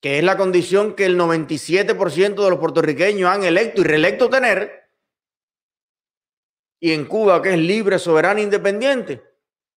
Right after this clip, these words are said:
¿cuál es la libertad? Si ningún periodista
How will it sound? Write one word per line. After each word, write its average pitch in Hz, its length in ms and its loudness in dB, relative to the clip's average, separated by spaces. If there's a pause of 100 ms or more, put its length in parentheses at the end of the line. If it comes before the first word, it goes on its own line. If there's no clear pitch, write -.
(760)
¿cuál 185 280 2
es 175 80 0
la 165 100 0
libertad? 143 420 -4 (1900)
Si - 180 -4
ningún 147 320 -2
periodista 165 680 2